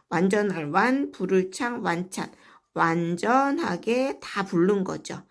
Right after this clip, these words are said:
판소리, 완창 공연. 판소리 한마당을 다 부르는 거예요. 처음부터 끝까지 그거를 완창이라고 해요.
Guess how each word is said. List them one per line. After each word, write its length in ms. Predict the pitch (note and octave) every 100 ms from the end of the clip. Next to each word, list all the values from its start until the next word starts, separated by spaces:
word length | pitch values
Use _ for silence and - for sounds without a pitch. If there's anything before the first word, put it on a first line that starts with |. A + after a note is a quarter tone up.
| _ - - _ -
판소리, 1000 | D4+ D#4+ E4 C#4 C4 B3+ C4 C4 C4+ - _ _
완창 840 | F3 F3 F3+ F#3 F#3+ D4 B3+ C4
공연. 340 | B3 F3+ D#3 - - _ _ _
판소리 680 | C#4+ D4 D#4 C#4+ C#4 C4
한마당을 840 | C#4+ C4 C4+ B3+ G3+ G#3+ C#4 F#3+ - _
다 320 | - A#3 C4+
부르는 420 | G3+ F#3 G3 F3
거예요. 300 | C#3+ D3+ C#3
처음부터 340 | - - D4 F#3+
끝까지 600 | C#4 - - F#3 - D#3+
그거를 560 | - D#3 E3 B3+ A4 - - _ _
완창이라고 1300 | D#3 E3 D#3+ D#3+ - G#3+ E3 D#3 - E3 D#3+ D#3 E3+
해요. 480 | F#3 D#3+ G#3 C#4+